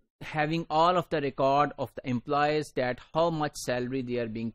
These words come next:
paid, bonuses, extra time, et cetera. So such a sub-schema of payroll department would provide the employment history of each faculty member,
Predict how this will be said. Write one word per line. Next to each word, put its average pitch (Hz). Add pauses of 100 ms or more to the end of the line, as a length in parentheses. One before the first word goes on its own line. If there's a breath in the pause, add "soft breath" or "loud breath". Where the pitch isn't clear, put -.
paid, 147
bonuses, 143
extra 139
time, 139
et -
cetera. 196 (640)
So 196 (140)
such 247
a 226
sub-schema 165
of 143
payroll 170
department 139
would 170
provide 143
the 131
employment 120
history 139
of 156
each 156 (160)
faculty 151
member, 170